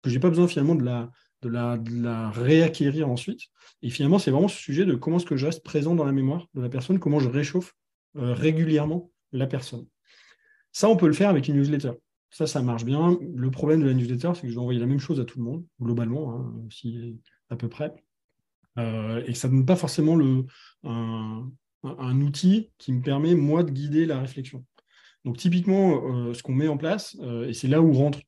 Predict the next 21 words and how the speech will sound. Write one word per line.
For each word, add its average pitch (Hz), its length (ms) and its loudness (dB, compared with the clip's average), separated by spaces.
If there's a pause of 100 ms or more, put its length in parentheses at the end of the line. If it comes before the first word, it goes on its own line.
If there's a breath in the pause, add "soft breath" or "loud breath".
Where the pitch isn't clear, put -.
(140)
toute 175 160 -2
la 175 80 4
partie 143 340 -4
nurturing 143 600 0
d'une 120 180 -2
part, 190 180 -4
donc 123 180 -8
nurture 135 520 -2
de, 110 440 -8
du 117 120 -10
côté 123 240 -8
amé-, 120 180 0
euh, 117 320 -6 (300 soft breath)
américain, 123 640 2
euh, 117 60 0
nourrir. 127 340 0 (100)
Donc, 113 140 -10
c'est 120 80 -10
un 113 80 -8
peu, 131 120 -4
euh, 127 320 0